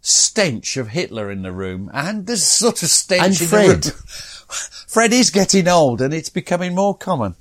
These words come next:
Speaker 2: Now, chief of his opponents was the Supreme Allied, Allied Commander, General Dwight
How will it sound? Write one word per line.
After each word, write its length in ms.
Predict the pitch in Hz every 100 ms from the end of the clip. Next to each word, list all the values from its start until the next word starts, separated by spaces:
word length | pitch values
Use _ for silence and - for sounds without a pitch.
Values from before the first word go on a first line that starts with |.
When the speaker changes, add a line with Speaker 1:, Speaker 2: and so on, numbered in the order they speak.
| -
Speaker 2:
Now, 80 | 131
chief 320 | - 208 220
of 140 | 139
his 160 | 92 80
opponents 440 | - 92 95 -
was 140 | 101 92
the 80 | 98
Supreme 500 | 110 98 135 143 131
Allied, 320 | 123 107 - -
Allied 420 | 117 110 104 -
Commander, 480 | - 107 110 98 82
General 500 | - 104 101 95 95
Dwight 680 | 82 95 113 139 139 -